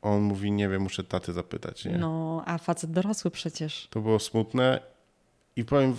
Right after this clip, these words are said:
Speaker 1: ci tak, że już chciałem mu parę razy powiedzieć, żeby się po prostu ogarnął,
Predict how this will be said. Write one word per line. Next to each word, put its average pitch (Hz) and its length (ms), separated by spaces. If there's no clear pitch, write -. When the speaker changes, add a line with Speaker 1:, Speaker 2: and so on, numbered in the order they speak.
Speaker 1:
ci - 140
tak, 113 180
że 110 320
już - 340
chciałem 139 300
mu 110 80
parę 107 200
razy 101 160
powiedzieć, 98 320
żeby 95 140
się - 120
po - 100
prostu - 240
ogarnął, 98 580